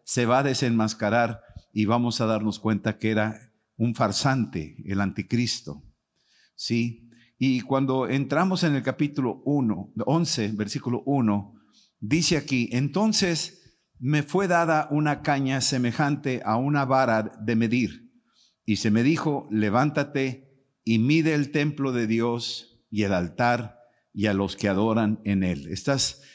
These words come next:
estas instrucciones se le están dando a Juan para medir.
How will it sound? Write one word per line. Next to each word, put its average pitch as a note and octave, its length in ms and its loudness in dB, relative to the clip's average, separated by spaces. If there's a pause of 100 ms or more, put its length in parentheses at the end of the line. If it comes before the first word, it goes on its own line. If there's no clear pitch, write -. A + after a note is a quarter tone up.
estas C3 340 -2
instrucciones D3+ 1040 -2 (300)
se - 160 -2
le A2+ 80 2
están C3+ 340 0
dando C3+ 680 -2
a G2+ 120 -4
Juan C#3 640 -2 (300)
para A2 220 2
medir. A2+ 680 0